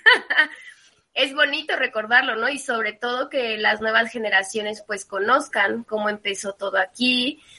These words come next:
de tu propia voz, ¿no? Sobre todo. Y, pues, bueno, para el, el programa también es un asentamiento histórico, ¿no? Bueno, es parte de una, de una historia de,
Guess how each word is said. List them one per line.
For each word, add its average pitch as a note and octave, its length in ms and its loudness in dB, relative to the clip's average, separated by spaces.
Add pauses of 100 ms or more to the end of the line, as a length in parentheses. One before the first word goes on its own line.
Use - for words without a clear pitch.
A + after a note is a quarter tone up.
(120)
de A3+ 100 4
tu A3+ 180 0
propia A3 380 4
voz, G#3+ 320 -4
¿no? A3 300 -4
Sobre F3+ 340 -8
todo. A#3 580 0 (360)
Y, G#3 800 0
pues, A3 220 2
bueno, A#3+ 260 4
para G#3 160 4
el, G#3 140 -2
el G#3 180 -2
programa A3 400 2
también G#3+ 260 -4
es G#3 140 -8
un G#3+ 100 -6
asentamiento F#3+ 440 -4
histórico, - 400 4
¿no? A3 120 0
Bueno, - 200 -2
es A#3 160 2
parte A3 360 4
de G3+ 80 -2
una, G#3 120 -2 (240)
de G3+ 120 -6
una G#3+ 160 0
historia A#3 800 0
de, F#3 380 -4